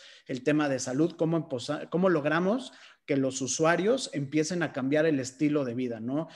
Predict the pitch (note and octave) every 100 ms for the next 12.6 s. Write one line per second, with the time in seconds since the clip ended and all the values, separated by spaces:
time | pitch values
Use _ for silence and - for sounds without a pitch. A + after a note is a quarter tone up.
0 | - - C3+ C3 D3+ C#3 D3 D3+ E3 D#3
1 | D#3 D3+ C#3+ D3+ D#3+ D3+ C#3+ B2 C3+ C#3
2 | C3+ C3 B2 C3 C#3 C3 C3+ C#3+ D3 C#3+
3 | D#3 - - A#2+ C3+ C#3 D3 B2 B2+ A#2+
4 | C#3+ C#3+ C#3+ D#3+ C#3+ C#3 C3+ C3+ A#2+ B2
5 | C3+ C#3+ D#3 D#3 B2+ B2 C3 C#3+ C#3 C#3
6 | C#3 C#3 C#3 - C#3+ D3 C#3 B2+ B2 B2+
7 | B2+ B2+ A#2+ B2+ B2 C3 D3 D#3+ E3+ A3+
8 | - - - - - D3 D3+ D3+ F3 F#3
9 | G3 F3+ D#3+ F3 E3+ D3+ D#3+ D3+ D3 D3
10 | D3+ D3+ C#3+ D#3 E3 D#3+ - C3 A#2+ C#3
11 | C#3 C#3 B2+ C3 C3+ C3+ C#3 C3+ C#3+ C#3+
12 | C3 C3 D3 - D3 C3+